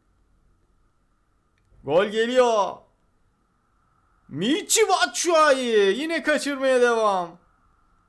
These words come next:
Michy Batshuayi onu kaçırdı, bunu kaçırmıyor. Yine Beşiktaş'taki özelliklerini ortaya koydu.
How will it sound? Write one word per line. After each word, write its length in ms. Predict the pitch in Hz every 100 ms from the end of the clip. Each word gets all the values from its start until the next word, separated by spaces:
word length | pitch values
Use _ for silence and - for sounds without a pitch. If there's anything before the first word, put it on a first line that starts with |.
| _ _ _ _ _ _ _ _ _ _ _ _
Michy 560 | 156 233 440 480 - 427 403
Batshuayi 1800 | 320 330 - 269 262 247 233 226 208 190 185 175 170 160 151 143 139
onu 320 | 175 294 339
kaçırdı, 520 | 254 302 - 269 262 262
bunu 180 | 254
kaçırmıyor. 1400 | 247 240 240 240 226 214 202 180 170 160 151 147 139 131 127 _ _ _ _ _ _ _ _ _ _
Yine 340 | 170 240 254
Beşiktaş'taki 1300 | 196 226 277 - 269 247 - - 208 233 254 262 233 - _ _ _ _ _ _ _ _ _ _ _ _ _ _ _ _
özelliklerini 1040 | 147 175 214 226 - 226 226 240 254 254 -
ortaya 480 | 208 226 220 226 220
koydu. 600 | 214 220 208 214 214